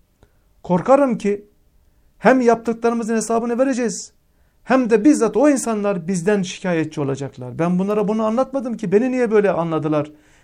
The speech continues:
beni niye böyle batıllarına alet ettiler?" diye bir de onlara karşı kul hakkı ödemek zorunda kalacağız yani. Peki bütün bu uyarılardan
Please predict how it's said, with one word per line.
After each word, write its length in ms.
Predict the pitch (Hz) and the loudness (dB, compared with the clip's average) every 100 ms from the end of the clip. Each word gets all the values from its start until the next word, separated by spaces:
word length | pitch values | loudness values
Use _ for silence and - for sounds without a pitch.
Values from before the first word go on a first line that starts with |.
| - | -2
beni 280 | 143 214 294 | 4 6 6
niye 240 | 294 262 | 6 4
böyle 420 | 220 214 202 208 175 | 6 4 4 0 4
batıllarına 640 | 190 185 202 190 185 180 | 6 4 -2 -4 -4 -4
alet 400 | - 180 185 180 | 0 0 0 -2
ettiler?" 480 | 170 180 170 165 160 | -6 -4 -4 -4 -4
diye 240 | 254 - - _ _ - | -8 -8 -14 _ _ -4
bir 100 | 254 | 2
de 60 | 285 | 4
onlara 360 | 233 277 302 | 6 4 4
karşı 400 | 262 214 180 160 | 2 0 -2 -6
kul 220 | - 277 | -2 -2
hakkı 300 | 185 202 - | 0 -4 -2
ödemek 320 | 180 165 156 151 | -2 -2 -4 -6
zorunda 300 | 139 135 135 | -8 -8 -10
kalacağız 540 | 131 131 127 123 127 | -10 -10 -10 -14 -14
yani. 280 | 123 - 143 _ _ _ _ _ _ _ _ _ _ _ _ _ - | -18 -18 -20 _ _ _ _ _ _ _ _ _ _ _ _ _ -4
Peki 280 | 190 175 156 | -2 -2 -6
bütün 260 | 180 202 | -2 -2
bu 80 | 170 | 0
uyarılardan 680 | 165 165 151 147 143 160 | 0 0 0 -2 -2 -4